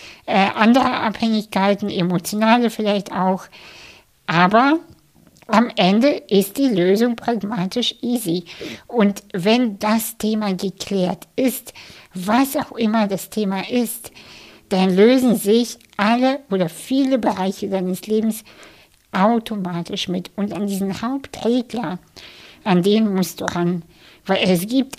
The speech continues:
einen Auslösepunkt und das können entweder deine Eltern sein oder in irgendeiner Form, äh, hast du jemandem nicht verziehen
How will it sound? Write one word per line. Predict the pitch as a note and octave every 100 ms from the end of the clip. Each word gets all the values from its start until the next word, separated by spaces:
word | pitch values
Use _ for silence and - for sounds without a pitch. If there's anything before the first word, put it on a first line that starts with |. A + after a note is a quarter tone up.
| -
einen | G#3+ G#3+ A#3+ C4+
Auslösepunkt | - G#3 G#3+ A3 F3 F3+ - F#3 F3+
und | -
das | F3+ F3 -
können | F#3+ G3+
entweder | - F#3+ F#3+ F3+
deine | F#3 F3+ F3+
Eltern | G3+ A3 C4 B3+
sein | B3+ B3 B3+ - - - - - _
oder | B3+ G3+ G3+ G3+ F#3+ D#3+ - _ _ - - _ _ - - - -
in | A#3 G#3 G#3+ -
irgendeiner | - B3 C4 B3 G#3 G#3
Form, | F#3+ A#3 G#3+ A3 G#3 - - - -
äh, | - F#3+ F#3+
hast | G3+ A3 -
du |
jemandem | F#3+ G#3 G3+ G3 G3
nicht | G3 -
verziehen | - E3+ D#3+ - C4+ C#4 C4+ C4+